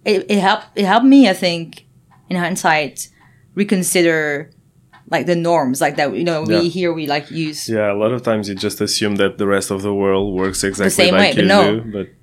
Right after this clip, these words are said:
Speaker 2: it's very different.
Speaker 1: Yeah,
Speaker 2: So
Speaker 1: or
Speaker 2: you were doing research with these different markets?
Speaker 1: A little bit. So
Speaker 2: Mm-hmm.
Speaker 1: I would work really closely with the teams on the ground because the, the main office in London would hire, like, a general manager in e-, each of those countries with a
Speaker 2: Mm-hmm.
Speaker 1: small team, operational team.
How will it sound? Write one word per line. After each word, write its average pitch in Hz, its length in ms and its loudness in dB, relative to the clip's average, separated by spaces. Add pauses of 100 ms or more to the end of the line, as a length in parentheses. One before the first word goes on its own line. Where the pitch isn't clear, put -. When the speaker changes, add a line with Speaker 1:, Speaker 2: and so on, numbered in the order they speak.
(100)
Speaker 2:
it's 92 140 -8
very 90 240 -6
different. 92 160 -8
Speaker 1:
Yeah, 214 500 2
Speaker 2:
So 196 240 6
Speaker 1:
or - 20 4
Speaker 2:
you 113 120 2
were 113 100 4
doing 113 300 0
research 110 640 0
with 104 240 -6
these 104 300 -6
different 107 420 -6
markets? 110 640 -2 (160)
Speaker 1:
A 226 60 2
little 269 240 6
bit. 180 240 2
So 190 100 4
Speaker 2:
Mm-hmm. 175 580 4
Speaker 1:
I 196 40 6
would 196 300 0
work 196 280 -2
really 226 140 4
closely 190 320 -2
with 180 100 -2
the 170 80 -6
teams 175 320 -4
on 165 120 -2
the 160 60 -6
ground 160 400 0
because 156 360 -8
the, 156 200 -4
the 151 120 -6
main 175 200 0
office 160 360 -4
in 160 80 -4
London 151 320 -6
would 151 100 -8
hire, 151 300 -2
like, 143 100 -8
a 160 60 -12
general 151 260 -6
manager 185 640 2
in - 160 -8
e-, 160 300 -6 (100)
each - 180 -8
of - 60 -10
those 151 180 -10
countries 202 640 0
with - 80 -6
a - 40 -4
Speaker 2:
Mm-hmm. 208 100 -6
Speaker 1:
small 165 300 -8
team, 208 320 0
operational 175 520 -6
team. 175 360 -10